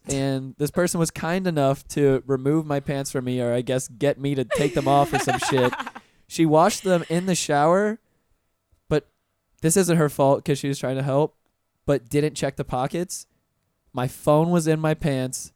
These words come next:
Speaker 1: and my expensive-ass leather wallet was in my pants, and I didn't wake up till, like, noon the next day.
Speaker 2: Oh, shit.
Speaker 1: That shit was sitting in wet, just material for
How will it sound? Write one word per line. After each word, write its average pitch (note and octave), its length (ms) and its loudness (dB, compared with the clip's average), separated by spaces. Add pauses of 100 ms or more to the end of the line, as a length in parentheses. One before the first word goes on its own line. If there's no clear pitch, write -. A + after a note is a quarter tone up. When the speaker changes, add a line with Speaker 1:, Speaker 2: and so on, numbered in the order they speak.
(560)
Speaker 1:
and C#3 180 -4
my C#3 160 0
expensive-ass D3 960 0
leather C#3+ 320 2
wallet C3+ 340 4
was C3+ 160 0
in B2+ 100 -4
my B2 160 -4
pants, B2 580 -6 (640)
and C3 260 -6
I C3+ 140 2
didn't D#3+ 240 2
wake C#3+ 240 2
up C#3+ 120 0
till, C#3 160 -2
like, A#2+ 220 -4
noon A#2+ 420 -6
the A#2 80 -8
next G#2+ 280 -12
day. G2+ 360 -16
Speaker 2:
Oh, A3 260 -16
shit. - 540 -20
Speaker 1:
That C3+ 160 -2
shit E3 240 0
was D3+ 160 2
sitting C3 720 -2 (460)
in A#2+ 420 -8
wet, C3+ 380 2 (1080)
just - 400 -6
material C3 1040 0 (120)
for A#2 880 0